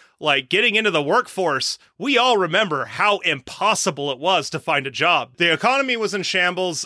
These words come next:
and we just <laughs> didn't have any fucking experience. We were high school kids.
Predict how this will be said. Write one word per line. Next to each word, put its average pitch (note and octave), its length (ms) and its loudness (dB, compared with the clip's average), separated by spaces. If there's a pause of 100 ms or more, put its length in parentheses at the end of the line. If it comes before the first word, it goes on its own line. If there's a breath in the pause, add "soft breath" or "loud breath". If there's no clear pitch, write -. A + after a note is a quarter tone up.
and C#3 500 0
we E3 360 0
just - 340 -2
<laughs> - 20 -6
didn't F#3 280 0
have - 280 -2
any F3 200 0
fucking F#3 340 0
experience. E3+ 560 0
We D3 80 -8
were C#3 140 -4
high F#3 160 2
school C3+ 260 -6
kids. A2+ 400 -8